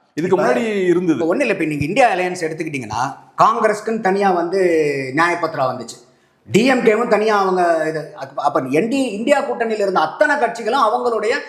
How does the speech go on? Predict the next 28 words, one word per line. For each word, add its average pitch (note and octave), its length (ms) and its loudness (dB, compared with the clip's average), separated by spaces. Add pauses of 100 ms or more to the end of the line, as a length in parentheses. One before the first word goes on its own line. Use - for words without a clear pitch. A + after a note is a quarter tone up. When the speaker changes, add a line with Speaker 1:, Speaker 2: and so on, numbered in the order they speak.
(160)
Speaker 2:
சென்ட்ரல் C4+ 380 2
கவர்மெண்ட்டுடைய A3+ 460 0
வாக்குறுதியை A#3+ 420 2
கொடுத்தாங்க. G#3+ 460 0
இன்னைக்கு G3 240 -4
திமுகவுடைய C4 600 0
வாக்குறுதியும், A#3+ 640 -2 (300)
அஹ், E3 680 0
டி-, D#3 160 -4 (300)
காங்கிரஸுடைய C4 500 2
வாக்குறுதியும் B3+ 420 0
எடுத்து A#3 200 -6
பாருங்க, A3+ 280 -2 (420)
it's C#3 160 -16
no A#3+ 120 4
way D#4+ 180 2
matching. - 320 -6 (460)
அப்ப G3 180 2
எந்த B3 320 2
இடத்துலயுமே D#4 340 -6
அவங்க C4+ 160 -8
இது B3 100 -8
வரைக்கும் C4 240 -6
காமன் C4+ 340 0
மினிமம் B3+ 300 -4
ப்ரோக்ராம்ங்கிறதை A#3+ 600 0
யூஸ் D#4+ 260 0
பண்ணல. G#3 240 -2